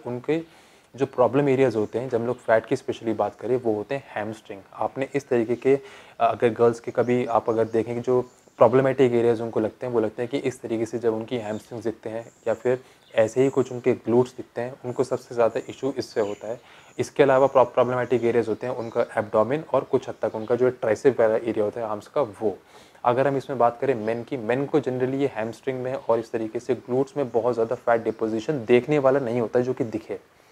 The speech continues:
तो एक सबसे बड़ा फ़र्क जो होता है वो ये होता है कि जो ये दिखने वाला fat है, यानी कि subcutaneous fat जो होता है, जो skin के ऊपर हमें, अ, सतह के ऊपर दिखता है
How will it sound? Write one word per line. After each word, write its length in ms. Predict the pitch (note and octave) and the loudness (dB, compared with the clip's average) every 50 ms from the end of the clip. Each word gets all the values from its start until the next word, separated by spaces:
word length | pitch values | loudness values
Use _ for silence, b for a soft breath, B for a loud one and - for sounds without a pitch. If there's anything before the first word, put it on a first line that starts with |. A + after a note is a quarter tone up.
| b b b b b b - | b b b b b b -2
तो 60 | C3 | 0
एक 200 | B2 B2+ B2+ B2 | 0 0 0 -2
सबसे 240 | - C3+ - - D#3 | -4 -6 -2 0 2
बड़ा 180 | C#3+ C#3+ C#3 C3+ | 4 4 4 4
फ़र्क 260 | - - C3 B2+ A#2 | 4 2 2 2 2
जो 80 | B2 | 2
होता 200 | A#2 G#2+ - A2 | 0 0 -2 -4
है 60 | A#2+ C#3 | -6 -4
वो 120 | B2+ A#2+ | -4 -4
ये 100 | A#2 A2 | -2 -2
होता 220 | G#2+ G2+ - - | -2 -2 -2 -4
है 120 | C3+ D#3+ - B B B B B B B _ - | -6 -6 -6 B B B B B B B _ 0
कि 80 | D#3 | 0
जो 100 | C#3+ E3+ | 2 4
ये 100 | G3 G3 | 4 4
दिखने 340 | B2+ G#2 B2 - - D#3+ E3+ | 2 2 0 0 0 0 2
वाला 220 | D3+ D3 C3+ B2+ | 2 4 2 2
fat 300 | A2+ - - G#2 G2 - | 0 -2 -4 -6 -6 -6
है, 80 | G#2+ G#2+ | -4 -4
यानी 160 | A2+ A2+ B2+ | -4 -4 -6
कि 80 | C3 C#3 | -8 -8
subcutaneous 640 | - - C#3+ - - - D3 - C3+ C#3 C#3 C3 - | -8 -8 -8 -6 -2 -2 0 0 0 0 -2 -4 -4
fat 260 | - A#2+ A#2 A#2 - | -2 -2 -2 -2 0
जो 60 | A#2 | -2
होता 180 | G#2+ G#2+ - B2 | -2 -2 -2 -4
है, 60 | C3 | -2
जो 80 | C#3+ | -2
skin 320 | C#3 - - - C#3 D3 C3+ | -4 -4 -4 -6 -4 -4 -4
के 120 | - D3 | -4 -4
ऊपर 180 | C3 - C#3 C3+ | -4 -4 -4 -6
हमें, 140 | C3 C#3 D#3+ | -6 -8 -10
अ, 60 | E3 B B B B B - - - - C3+ A#2 A2 A2 A2 A2 A2+ - | -12 B B B B B -20 -20 -14 -6 -2 -2 0 0 0 -2 -4 -8
सतह 360 | - - - - - - C3 C#3 | -14 -14 -10 -6 -2 0 0 2
के 140 | B2+ C#3 | 2 4
ऊपर 220 | C3+ B2 - C#3 B2 | 2 4 2 0 -2
दिखता 340 | G#2+ A#2 G#2+ - - C3+ B2 | -2 -2 -6 -4 -2 -2 0
है 240 | G#2+ A2+ C#3 D#3+ | 0 0 -2 -4